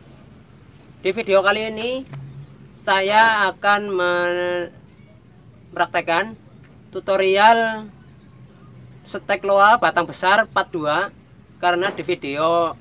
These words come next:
yang kemarin itu masih banyak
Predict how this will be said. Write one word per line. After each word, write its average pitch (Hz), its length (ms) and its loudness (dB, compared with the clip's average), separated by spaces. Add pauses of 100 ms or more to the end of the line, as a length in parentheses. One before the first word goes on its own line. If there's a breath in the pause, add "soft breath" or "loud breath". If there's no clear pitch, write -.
(100)
yang 170 240 0 (1200)
kemarin 175 480 2
itu 214 480 -6 (960)
masih 185 240 -2
banyak 156 320 -2